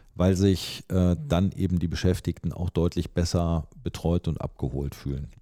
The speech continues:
Das bestärkt uns eigentlich darin, dass wir sicherlich alle auf die eine oder andere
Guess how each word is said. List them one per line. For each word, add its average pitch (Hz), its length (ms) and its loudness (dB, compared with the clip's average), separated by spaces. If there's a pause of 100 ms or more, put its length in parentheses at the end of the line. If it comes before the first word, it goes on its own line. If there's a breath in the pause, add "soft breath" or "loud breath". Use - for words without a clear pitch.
(140)
Das 98 140 0
bestärkt 107 460 2
uns 107 140 2
eigentlich 85 380 0
darin, 98 340 4
dass 87 160 -2
wir 92 80 4
sicherlich 87 500 0
alle 107 460 4
auf 82 180 -4
die 71 140 -2
eine 98 260 2
oder 90 180 0
andere 90 480 0